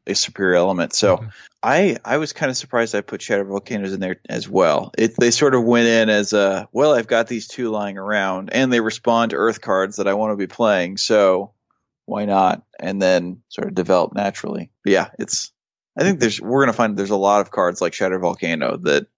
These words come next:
Speaker 1: I've ignored.
Speaker 2: Yeah.
Speaker 1: And that, that have some value.
Speaker 2: Yeah, the, the, I mean, the, the, the nice bonus is, even if you don't have it amplified with a, a Ritual Site or something like that, playing Earth cards typically means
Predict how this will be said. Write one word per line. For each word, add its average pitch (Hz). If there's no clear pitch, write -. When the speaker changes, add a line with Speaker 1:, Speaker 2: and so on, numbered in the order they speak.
Speaker 1:
I've 101
ignored. 92
Speaker 2:
Yeah. 95
Speaker 1:
And -
that, -
that -
have 107
some 104
value. 90
Speaker 2:
Yeah, 98
the, 123
the, 135
I -
mean, 139
the, -
the, 131
the 143
nice 220
bonus 131
is, 131
even 131
if 165
you 135
don't 113
have 113
it 107
amplified 101
with 104
a, 104
a 101
Ritual 107
Site 101
or 98
something 98
like 92
that, 90
playing 151
Earth 117
cards 90
typically 139
means 107